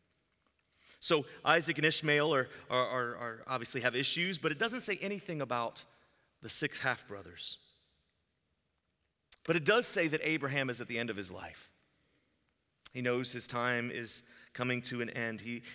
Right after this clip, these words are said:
he lived for many, many years with his first wife, Sarah, and then Sarah dies. He gets remarried, and then he lives thirty-five more years with his second wife.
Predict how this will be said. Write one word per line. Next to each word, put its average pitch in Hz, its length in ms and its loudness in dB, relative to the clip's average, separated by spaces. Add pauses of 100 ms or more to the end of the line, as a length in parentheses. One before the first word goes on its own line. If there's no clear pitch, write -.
he 127 100 -6
lived 135 320 2
for 131 140 -2
many, 170 440 4
many 160 200 0
years 143 360 0
with 127 120 -6
his 131 240 -2 (200)
first 151 300 0
wife, 131 220 2
Sarah, 127 420 2
and 127 160 2
then 120 100 -2
Sarah 131 360 2
dies. 120 340 2
He 131 80 -6
gets 135 240 -2
remarried, 131 400 2
and 139 100 -2
then 147 60 -2
he 151 80 -2
lives 139 220 0
thirty-five 156 540 0
more 208 280 2
years 131 400 -2 (320)
with 143 160 0
his 147 300 4 (180)
second - 400 0
wife. 92 500 -8